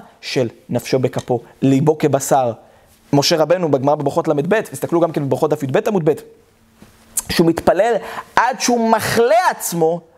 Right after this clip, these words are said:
עד שהוא מחלה, עושה את עצמו חולה, זה מדרגה שאיך אפשר להגיע אליה?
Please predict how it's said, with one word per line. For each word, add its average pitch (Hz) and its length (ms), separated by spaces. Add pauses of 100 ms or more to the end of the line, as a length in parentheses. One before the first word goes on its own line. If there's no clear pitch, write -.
(160)
עד 302 200
שהוא 294 140
מחלה, 254 360
עושה 269 200
את 294 80
עצמו 247 240
חולה, 262 460 (600)
זה 165 180
מדרגה 202 400
שאיך 269 280
אפשר 233 240
להגיע 151 360
אליה? 123 180